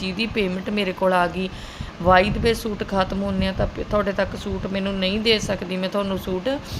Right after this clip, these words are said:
ਤਾਂ ਤੁਹਾਡੀ ਪੇਮੈਂਟ ਉਸੇ ਤਰ੍ਹਾਂ ਤੁਹਾਡੇ ਅਕਾਊਂਟ ਵਿੱਚ ਵਾਪਸ ਹੋਊਗੀ ਜੀ। ਟੈਨਸ਼ਨ ਫ੍ਰੀ ਹੋ ਕੇ ਆਰਡਰ ਕਰ ਸਕਦੀਆਂ ਮੇਰੀਆਂ ਭੈਣਾਂ। ਕਿਸੇ ਨੂੰ ਗਿਫਟ ਕਰਨਾ, ਅੱਗੇ ਦੀਵਾਲੀ ਆਉਂਦੀ ਆ,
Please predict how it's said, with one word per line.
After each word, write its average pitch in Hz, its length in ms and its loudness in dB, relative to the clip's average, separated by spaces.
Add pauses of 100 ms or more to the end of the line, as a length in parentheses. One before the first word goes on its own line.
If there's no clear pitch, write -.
(220)
ਤਾਂ 214 100 8
ਤੁਹਾਡੀ 196 300 0
ਪੇਮੈਂਟ 190 420 0
ਉਸੇ 190 360 0
ਤਰ੍ਹਾਂ 196 260 0
ਤੁਹਾਡੇ 190 280 0
ਅਕਾਊਂਟ 175 340 -2
ਵਿੱਚ 180 220 -4
ਵਾਪਸ 180 480 2
ਹੋਊਗੀ 160 400 -4
ਜੀ। 165 200 -4 (560)
ਟੈਨਸ਼ਨ 202 480 2
ਫ੍ਰੀ 208 320 0
ਹੋ 226 120 4
ਕੇ 220 160 -2
ਆਰਡਰ 190 280 4
ਕਰ 185 200 2
ਸਕਦੀਆਂ 185 480 -2
ਮੇਰੀਆਂ 185 300 0
ਭੈਣਾਂ। 202 300 2
ਕਿਸੇ 202 300 -4
ਨੂੰ 190 140 -2
ਗਿਫਟ 180 320 -4
ਕਰਨਾ, 190 420 0
ਅੱਗੇ 202 220 -2
ਦੀਵਾਲੀ 185 520 2
ਆਉਂਦੀ 185 300 -2
ਆ, 190 140 2